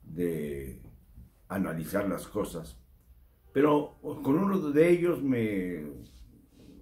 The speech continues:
quedé discutiendo porque, eh, me dijo, "Bueno, no todo fue malo en el pasado".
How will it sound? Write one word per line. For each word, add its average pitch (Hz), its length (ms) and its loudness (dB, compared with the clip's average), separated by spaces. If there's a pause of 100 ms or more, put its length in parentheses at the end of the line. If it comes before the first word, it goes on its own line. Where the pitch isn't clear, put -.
(240)
quedé 127 500 2
discutiendo 107 840 0 (720)
porque, 127 640 0
eh, 110 180 -4
me 117 140 4
dijo, 151 300 2
"Bueno, 190 460 2 (540)
no 165 240 4
todo 214 260 6
fue 190 160 0
malo 185 480 4
en 151 160 8
el 139 220 2
pasado". 160 680 0